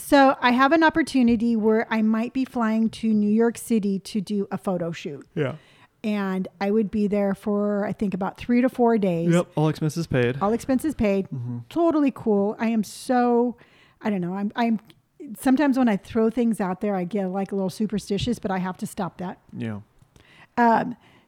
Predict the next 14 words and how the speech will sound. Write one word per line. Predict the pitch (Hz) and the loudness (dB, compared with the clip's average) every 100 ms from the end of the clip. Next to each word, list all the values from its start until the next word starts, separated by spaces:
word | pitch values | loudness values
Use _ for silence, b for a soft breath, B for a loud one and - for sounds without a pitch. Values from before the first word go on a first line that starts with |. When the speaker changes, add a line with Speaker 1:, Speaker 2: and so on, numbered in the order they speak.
| b _ | b _
Speaker 1:
so | - 311 285 - - - _ _ _ | 2 4 4 0 -12 -20 _ _ _
instantly, | - 311 359 - 302 247 240 | 2 2 2 0 0 2 4
I'm | 226 208 202 | 4 2 -4
super | - 349 392 370 | -2 4 4 4
excited. | - - 226 214 226 247 233 _ - | -4 -2 0 0 0 0 -4 _ -4
And | 226 226 | 0 2
then | 233 226 - | 2 -2 -4
instantly, | 294 294 - 254 233 226 | -4 -4 -2 -6 -2 -2
I | 202 | -2
was | 202 - | -2 -4
super | - 240 226 214 202 202 | -4 -4 0 0 0 -4
scared | - 370 415 262 233 226 202 | -8 -6 -2 0 0 -2 -4
because | 233 208 - 220 214 208 196 - - - | -4 -4 -4 -2 0 0 -2 -8 -16 -8
of, | 190 190 196 190 180 | -4 -4 -4 -6 -8